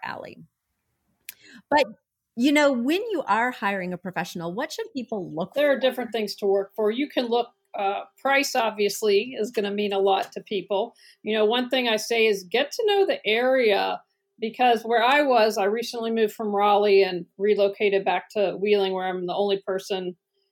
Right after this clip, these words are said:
Speaker 2: doing this. Whereas Raleigh, there were a bunch of people, but there was a big price range for that. And people are like, "Oh my gosh, you charge that?" I'm like, "Well, one, I always encourage you to check out different people, but know the price range of the area you are."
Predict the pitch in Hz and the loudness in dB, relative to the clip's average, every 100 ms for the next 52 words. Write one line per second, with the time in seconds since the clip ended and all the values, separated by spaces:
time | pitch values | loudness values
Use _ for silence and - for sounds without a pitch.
0 | _ - 175 226 226 208 190 180 - 208 | _ -8 2 2 4 2 0 -2 -2 -2
1 | 196 214 220 214 214 196 185 180 196 202 | -2 0 2 4 6 4 4 0 0 -2
2 | 202 - 175 175 - 202 466 480 359 214 | -4 -4 -4 -4 -8 -2 2 2 2 0
3 | 294 247 - 262 247 - 208 170 156 - | -2 -4 -2 -2 -2 -2 -4 -4 -6 -10
4 | 196 175 180 - 175 254 247 180 175 _ | -6 -2 0 -2 -8 -8 -6 -6 -6 _
5 | - 240 180 196 220 220 208 226 196 190 | -6 -4 -4 -2 -4 -4 -8 -4 -4 -2
6 | 196 233 269 220 208 233 262 269 - _ | 0 0 0 -6 -6 -2 -2 -2 -8 _
7 | _ _ _ - 269 330 302 269 240 233 | _ _ _ -2 2 4 4 4 2 0
8 | - 233 226 214 196 196 233 220 196 - | 0 2 2 2 0 0 -2 0 -2 -2
9 | 196 180 - 339 240 202 202 190 _ _ | -8 -10 -8 -4 -4 2 2 0 _ _
10 | 214 262 320 - 262 262 - 233 214 190 | -2 0 0 -2 -2 -2 -4 -6 -4 -4
11 | - 190 180 180 170 175 165 - | -2 -2 -2 -2 -4 -4 -4 -6